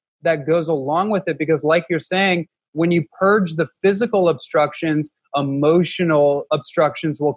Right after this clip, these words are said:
come out. And a lot of people don't know that. A lot of people think it's purely a physical phenomena, but they wonder why, like, "Wh-, what's going on? I'm having this life crisis." Like,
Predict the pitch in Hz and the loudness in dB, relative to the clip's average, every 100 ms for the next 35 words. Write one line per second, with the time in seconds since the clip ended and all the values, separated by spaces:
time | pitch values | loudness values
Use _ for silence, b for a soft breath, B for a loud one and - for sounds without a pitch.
0 | - 151 156 180 170 156 180 220 - 208 | -4 0 2 2 0 2 2 0 -2 -4
1 | - 196 196 - _ _ 147 135 175 160 | 2 2 0 -8 _ _ -16 -2 0 0
2 | 143 151 233 254 135 120 135 147 180 170 | 0 0 2 0 -2 0 0 2 0 0
3 | 202 196 180 170 165 170 165 - _ - | -2 2 2 2 -2 -2 -4 -8 _ -2
4 | 185 180 170 - 180 170 180 165 - 151 | 2 4 2 0 -2 -2 -2 -2 -2 0
5 | 180 233 180 151 147 160 156 151 _ _ | 2 2 2 2 2 2 0 -2 _ _
6 | _ _ _ 175 175 160 180 175 156 185 | _ _ _ 2 4 4 4 4 4 4
7 | 196 165 160 170 175 185 185 - 185 196 | 4 2 0 -6 -4 -4 -4 -4 -2 2
8 | 196 165 180 180 180 156 165 165 160 _ | 0 2 0 0 -2 -2 0 0 0 _
9 | 180 180 180 147 127 143 139 | 2 2 0 -4 -2 -2 -2